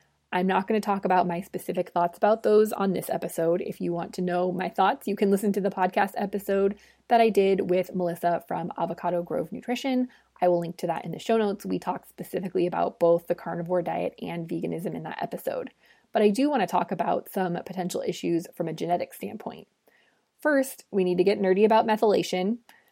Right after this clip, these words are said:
Methyl groups, which is a carbon atom attached to three hydro-, that's got three hydrogen atoms attached to it, are typically, um, attached to larger molecules, and methylation is the process that occurs when a methyl group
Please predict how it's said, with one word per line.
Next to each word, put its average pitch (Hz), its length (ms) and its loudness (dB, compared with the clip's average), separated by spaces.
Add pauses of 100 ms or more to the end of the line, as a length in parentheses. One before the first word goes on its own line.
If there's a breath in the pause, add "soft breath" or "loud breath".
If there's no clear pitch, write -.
(220 soft breath)
Methyl 202 260 4
groups, 202 420 6
which 190 360 4
is 185 320 6
a - 60 -6
carbon 180 420 2
atom 202 460 2
attached - 540 -4 (180)
to 170 460 2
three 185 420 -2
hydro-, 185 400 2 (100)
that's 180 220 -2
got - 180 0
three 208 160 -2
hydrogen 185 400 0
atoms 180 420 -2 (300)
attached - 380 -4
to 190 100 4
it, 233 200 0 (460 loud breath)
are 196 140 8
typically, 220 840 0 (140)
um, 180 240 -2
attached 196 340 0
to 202 60 -2
larger 175 280 0
molecules, - 640 -6
and 185 160 2
methylation 208 640 2
is 196 80 0
the 175 80 -6
process - 640 -2
that 202 140 0
occurs 202 500 0
when 175 320 -4
a 180 100 -6
methyl 185 300 0
group 202 240 2